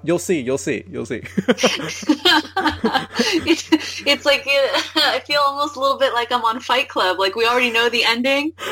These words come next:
Speaker 2: but we're gonna start at the beginning anyway. We're gonna bring it all right back,
Speaker 1: Yep.
Speaker 2: just in time for you to forget where we started. Um,
Speaker 1: <laughs>
Speaker 2: yeah, gosh, well, you know, two years ago when we spoke, uh, I was still pretty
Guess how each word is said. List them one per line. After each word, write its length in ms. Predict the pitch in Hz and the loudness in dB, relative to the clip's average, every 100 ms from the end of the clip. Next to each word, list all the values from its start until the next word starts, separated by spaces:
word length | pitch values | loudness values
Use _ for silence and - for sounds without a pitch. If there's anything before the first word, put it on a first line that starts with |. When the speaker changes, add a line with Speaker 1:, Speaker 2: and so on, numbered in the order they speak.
| - - - 262 | -6 -8 -6 0
Speaker 2:
but 120 | 247 | 2
we're 140 | 254 | 4
gonna 180 | 269 240 | 2 -2
start 340 | - 277 269 | -4 0 0
at 60 | 254 | 0
the 120 | 269 | -6
beginning 360 | 247 269 262 262 | -2 -2 0 0
anyway. 340 | 269 285 294 | 0 2 4
We're 100 | 277 | 4
gonna 200 | 269 240 | 2 0
bring 160 | 220 277 | 2 2
it 60 | 254 | 2
all 140 | 247 | 2
right 180 | 240 - | 0 0
back, 280 | 240 214 - | 2 2 0
Speaker 1:
Yep. 200 | 190 202 | -4 -2
Speaker 2:
just 180 | 269 254 | -2 -2
in 120 | 240 | 0
time 340 | 240 262 247 247 - | 2 2 2 -2 -2
for 80 | 247 | -2
you 100 | 233 | 0
to 60 | |
forget 300 | 240 226 214 | 0 0 2
where 160 | 220 202 | 0 -2
we 60 | |
started. 480 | 233 233 226 190 185 - 330 - - 311 208 | -2 2 2 2 -4 -6 -8 -8 -8 -2 4
Um, 500 | 254 240 214 214 269 _ | 6 4 2 -4 -12 _
Speaker 1:
<laughs> 120 | - | -10
Speaker 2:
yeah, 1200 | 320 320 - - - 254 247 185 - 269 311 285 - - | -6 -6 -8 -20 -8 -4 -4 -6 -8 2 6 6 2 -4
gosh, 300 | - - - | -2 0 0
well, 220 | 480 539 | 4 2
you 120 | 254 269 | 2 -2
know, 100 | 262 | -2
two 300 | - 370 277 | 2 2 4
years 300 | 262 370 285 | 0 -2 -2
ago 260 | - 208 | 2 2
when 100 | 202 | 2
we 120 | 190 | -2
spoke, 720 | 196 - - 226 285 185 156 - - - - - | 0 0 2 4 6 6 2 -4 -12 -12 -12 -4
uh, 380 | 208 202 190 185 | 0 4 4 2
I 140 | - 254 | 0 -2
was 100 | 311 | 0
still 300 | - 349 320 | 0 0 0
pretty 640 | - - 277 294 294 285 | -4 0 2 4 4 2